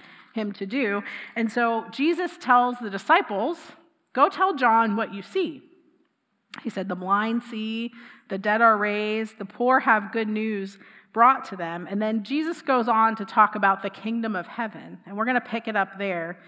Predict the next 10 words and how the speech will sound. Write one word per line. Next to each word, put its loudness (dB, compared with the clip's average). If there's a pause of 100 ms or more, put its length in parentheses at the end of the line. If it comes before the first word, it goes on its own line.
(260)
in -4
Matthew 0
chapter -2
eleven. -2
We're -4
gonna -2
start 2
with -6
verses -4
eleven -4